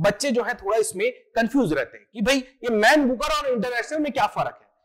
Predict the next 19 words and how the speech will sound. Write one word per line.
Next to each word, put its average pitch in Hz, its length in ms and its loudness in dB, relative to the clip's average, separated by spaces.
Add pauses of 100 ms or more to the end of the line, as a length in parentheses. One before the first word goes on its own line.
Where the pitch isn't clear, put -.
(180)
तो 262 40 4
मैं 294 140 4
बता 277 220 4
देना 311 200 0
चाहूंगा 262 280 -4
कि 320 80 2
जो 254 140 -2
मैन 254 380 0
Booker 269 240 -2
Award 220 320 -2
है 262 160 -4 (260)
ये 220 120 -2
केवल 247 320 0
और 254 80 2
केवल 247 420 2
English 226 380 -4
literature 202 600 -4 (680)
या 208 180 10 (320)
English 240 420 2